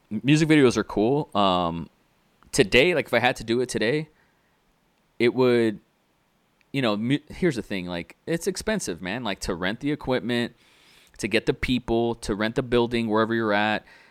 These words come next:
People are taking day, you know, time off or something. Like, you gotta account, like, how much is this worth? I've gotten better at, I don't care where this thing lives. I don't care where the final video, it's not my responsibility to push it and to make it go viral.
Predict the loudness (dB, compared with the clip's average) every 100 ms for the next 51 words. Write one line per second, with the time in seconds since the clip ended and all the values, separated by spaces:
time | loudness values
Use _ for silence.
0 | _ -4 2 2 4 0 0 2 2 2
1 | -2 -2 -2 2 2 6 6 6 2 -2
2 | -4 -6 -6 -6 -4 -4 -2 2 2 2
3 | 0 -2 0 -4 -2 -2 -2 -4 -6 -6
4 | -8 -6 -4 -4 -6 -14 -20 -20 -20 _
5 | 2 4 2 0 2 2 4 4 4 2
6 | 2 2 2 2 0 -4 -6 -6 -6 -6
7 | -8 -10 -6 -6 -2 -2 -2 -4 -2 -2
8 | -2 -4 -4 -4 -8 -14 _ _ -2 0
9 | 0 -2 -6 _ _ _ -8 0 4 6
10 | 4 2 2 2 2 2 2 4 6 6
11 | 6 2 2 -2 0 2 2 2 8 8
12 | 8 6